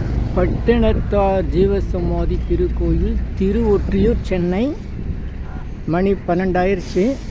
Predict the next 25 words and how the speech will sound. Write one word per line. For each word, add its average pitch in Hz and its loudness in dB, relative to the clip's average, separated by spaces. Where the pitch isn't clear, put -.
நடை 175 2
திறந்திருக்கும் 196 2
நேரம் 202 0
காலை 196 0
ஆறு 214 -4
மணி 196 -4
முதல் 208 -2
பகல் 190 -4
பன்னெண்டு 170 -2
மணி 160 -4
வரை. 196 -4
இப்போ 165 -6
மணி 165 -6
பன்னெண்டே 165 -4
கால், 175 -6
சரியா 156 -6
மூடிட்டாங்க. 151 -6
மாலை 160 -6
நாலு 185 -6
மணி 175 -4
முதல் 175 -4
எட்டு - -8
மணி 160 -4
வரை. 160 -4
இது 160 0